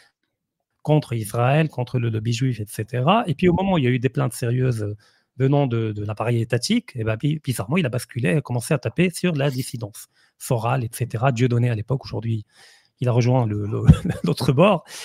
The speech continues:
mais à l'époque, il faisait partie de la dissidence. Et puis au moment où tu exploses en termes de visibilité, il se met à t'attaquer directement par des méthodes, euh,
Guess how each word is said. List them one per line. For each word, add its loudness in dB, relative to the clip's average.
mais 4
à 8
l'époque, 2
il -2
faisait 2
partie -2
de -2
la 0
dissidence. -4
Et 2
puis 2
au 6
moment 2
où 2
tu -4
exploses -6
en -2
termes -2
de -4
visibilité, -4
il -2
se -6
met 0
à -2
t'attaquer -6
directement 4
par 2
des 0
méthodes, -2
euh, -2